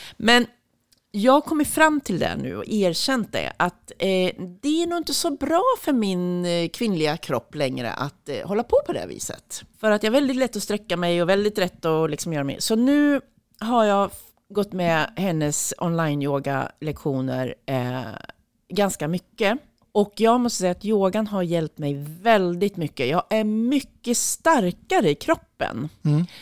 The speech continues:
Speaker 1: Och framförallt överkroppen, som jag inte var förut. Jag har inte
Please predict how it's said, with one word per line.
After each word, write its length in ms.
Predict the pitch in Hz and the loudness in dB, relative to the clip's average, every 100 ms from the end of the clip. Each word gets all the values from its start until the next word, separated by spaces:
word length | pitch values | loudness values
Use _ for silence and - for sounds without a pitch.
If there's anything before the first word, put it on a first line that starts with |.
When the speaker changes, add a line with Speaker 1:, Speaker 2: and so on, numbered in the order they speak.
| - | -20
Speaker 1:
Och 280 | - - 220 | -10 -6 2
framförallt 440 | 240 220 220 220 | 2 2 0 2
överkroppen, 840 | 277 202 202 302 - - - 165 _ _ _ | 2 2 -2 -6 -4 -6 -6 -8 _ _ _
som 220 | - 202 | -2 0
jag 80 | - | 2
inte 340 | 247 175 - 233 | 2 2 2 2
var 140 | 139 | 2
förut. 580 | - 90 67 - - - - | 0 -4 -4 -8 -12 -16 -20
Jag 160 | _ 185 | _ 0
har 80 | 214 | 0
inte 160 | 208 | 0